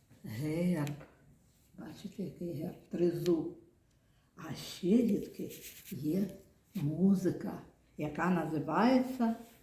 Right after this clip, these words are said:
гімном. Дитячий садок, як рідний дім, щирий, радий, е, діткам всім. Наш садочок кращий в світі.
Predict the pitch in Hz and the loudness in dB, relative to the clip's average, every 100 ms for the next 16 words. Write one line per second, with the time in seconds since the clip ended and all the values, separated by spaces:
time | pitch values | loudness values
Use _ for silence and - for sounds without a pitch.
0 | - 113 156 170 160 156 151 143 139 - | -10 -6 -4 -2 -2 -2 -4 -4 -6 -8
1 | - _ _ _ _ _ _ _ _ _ | -18 _ _ _ _ _ _ _ _ _
2 | _ 156 156 151 170 160 - 165 - - | _ -2 -2 0 2 2 2 -2 -2 -2
3 | 151 151 185 220 277 - - - _ _ | -4 -2 4 4 4 2 -6 -18 _ _
4 | 190 175 180 180 175 214 302 - 262 262 | 2 4 4 4 6 8 8 8 8 10
5 | 269 208 196 190 180 147 151 - - - | 10 6 6 4 4 2 -4 -10 -20 -18
6 | - - - 196 254 247 170 156 151 - | -10 -6 2 8 10 10 8 4 0 -4
7 | 165 160 165 185 226 185 160 143 - - | -4 0 4 6 4 4 2 0 -4 -14
8 | - _ - 247 208 202 - 147 170 170 | -20 _ -16 -8 -6 -6 -4 -2 2 2
9 | - 233 262 - - 202 190 196 - - | 2 4 6 4 2 4 4 2 -2 -14
10 | - _ _ _ 165 175 156 - - 156 | -20 _ _ _ 0 2 2 -2 -4 -4
11 | 160 196 277 - - - - 165 165 202 | 0 4 4 4 -4 -6 -6 -2 4 6
12 | 240 - 262 262 - 285 262 214 - - | 4 4 2 2 2 4 8 8 6 0
13 | - - | -8 -10